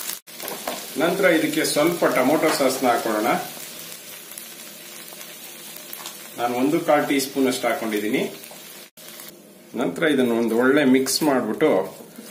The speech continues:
ಸ್ವಲ್ಪ ನೀರು ಹಾಕೊಳ್ಳೋಣ. ಇದು ಲೈಟಾಗಿ ಕುದೀತಾ ಇದ್ದಾಗ ಒಂದು ಸ್ವಲ್ಪ ನಿಮ್ಗೆ ರುಚಿಗೆ ಎಷ್ಟು ಬೇಕಷ್ಟು ಉಪ್ಪು ಹಾಕೊಳ್ಳಿ. ಹಾಗೆ ಇದಕ್ಕೆ ಸ್ವಲ್ಪ ಪೆಪ್ಪರ್,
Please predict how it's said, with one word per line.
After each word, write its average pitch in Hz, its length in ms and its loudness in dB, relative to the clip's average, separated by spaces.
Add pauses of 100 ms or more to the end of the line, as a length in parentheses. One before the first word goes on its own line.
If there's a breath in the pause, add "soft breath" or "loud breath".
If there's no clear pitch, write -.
(240)
ಸ್ವಲ್ಪ - 600 -2
ನೀರು 131 320 8
ಹಾಕೊಳ್ಳೋಣ. 107 380 2 (1500)
ಇದು 131 160 4
ಲೈಟಾಗಿ 143 380 4
ಕುದೀತಾ 156 320 4
ಇದ್ದಾಗ 131 300 4
ಒಂದು 170 640 4
ಸ್ವಲ್ಪ 170 460 -2
ನಿಮ್ಗೆ 135 400 4
ರುಚಿಗೆ 131 360 2
ಎಷ್ಟು - 180 0
ಬೇಕಷ್ಟು 131 400 0
ಉಪ್ಪು 120 180 -2
ಹಾಕೊಳ್ಳಿ. 123 340 2 (2250)
ಹಾಗೆ 139 240 4
ಇದಕ್ಕೆ 131 380 6
ಸ್ವಲ್ಪ 131 380 4
ಪೆಪ್ಪರ್, 131 760 2